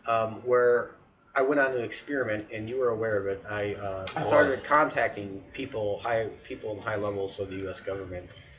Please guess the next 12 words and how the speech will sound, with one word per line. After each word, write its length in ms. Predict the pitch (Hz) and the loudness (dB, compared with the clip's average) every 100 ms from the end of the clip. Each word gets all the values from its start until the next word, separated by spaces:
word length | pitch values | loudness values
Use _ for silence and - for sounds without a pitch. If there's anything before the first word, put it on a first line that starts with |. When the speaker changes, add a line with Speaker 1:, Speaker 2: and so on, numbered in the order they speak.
| - - | -20 -6
Speaker 1:
um, 440 | 98 95 90 90 - | -4 -4 -6 -10 -12
who 280 | - 104 98 - - 104 | -10 -8 -10 -10 -8 -2
had 180 | 117 | -2
access 400 | 104 104 - 101 - | -2 -4 -4 -6 -2
to 40 | |
certain 320 | 370 294 - | 2 2 0
things. 500 | 101 110 104 95 - - - - - _ 117 | -6 -6 -6 -6 -12 -14 -20 -20 -20 _ -6
Um, 560 | 110 110 104 101 92 - _ _ - | -2 -2 -2 -6 -10 -16 _ _ -2
and 160 | 127 | 0
I 80 | 123 | 2
got 160 | 117 | 2
a 60 | 151 | 2